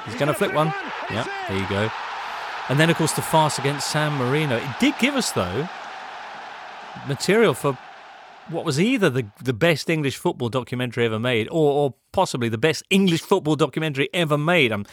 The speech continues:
talking about The Impossible Job, A K A Do I Not Like That? If you haven't seen it, see it. It's on YouTube, all of it.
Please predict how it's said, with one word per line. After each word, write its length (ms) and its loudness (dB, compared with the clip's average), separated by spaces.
talking 260 0
about 220 0
The 60 -2
Impossible 440 -2
Job, 300 0
A 160 0
K 300 2
A 40 -2
Do 320 4
I 120 6
Not 240 0
Like 300 -4
That? 180 -2
If 100 -4
you 80 2
haven't 240 -2
seen 320 -2
it, 220 -8
see 380 2
it. 180 0
It's 100 -4
on 120 4
YouTube, 480 2
all 200 4
of 100 2
it. 220 -2